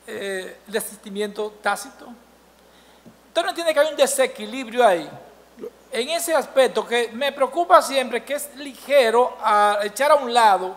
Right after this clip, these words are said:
Speaker 1: a las víctimas, a esos que están reclamando que se haga justicia, eso echan a un lado. Y el mismo código dice, "No, no, si no fuiste tu abogado, se quedó fuera, te quedaste fuera del proceso". ¿Cuál es su opinión respecto a eso?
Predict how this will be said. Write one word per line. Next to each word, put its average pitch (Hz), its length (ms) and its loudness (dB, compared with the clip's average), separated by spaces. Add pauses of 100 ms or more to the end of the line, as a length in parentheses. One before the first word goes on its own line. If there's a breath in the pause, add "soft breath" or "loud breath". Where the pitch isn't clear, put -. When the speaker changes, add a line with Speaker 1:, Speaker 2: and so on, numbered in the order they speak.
(120)
Speaker 1:
a 214 80 -4
las 233 220 0
víctimas, 190 540 -8
a 294 60 4
esos 302 160 -6
que 277 60 -14
están 294 200 -4
reclamando 262 600 -2
que 196 40 -8
se 226 100 -6
haga 240 140 -4
justicia, 208 520 -8
eso 254 160 -10
echan 311 200 -6
a 311 80 -8
un 254 120 -8
lado. 180 360 -2 (340 loud breath)
Y 233 120 -12
el 226 80 -4
mismo 302 240 -2
código 285 280 4
dice, 226 160 -4
"No, 240 120 -4
no, 208 200 -2 (280 loud breath)
si 220 160 -12
no 269 200 -2
fuiste 302 380 -12
tu 220 100 -8
abogado, 277 520 2 (100)
se - 160 -12
quedó 214 180 -2
fuera, 208 300 -2
te - 180 -16
quedaste 233 300 -2
fuera 226 260 0
del 226 80 -8
proceso". 175 460 -12
¿Cuál 392 220 -10
es 262 60 -12
su 262 80 -8
opinión 202 380 -10
respecto 175 420 -12
a 139 60 -10
eso? - 200 -20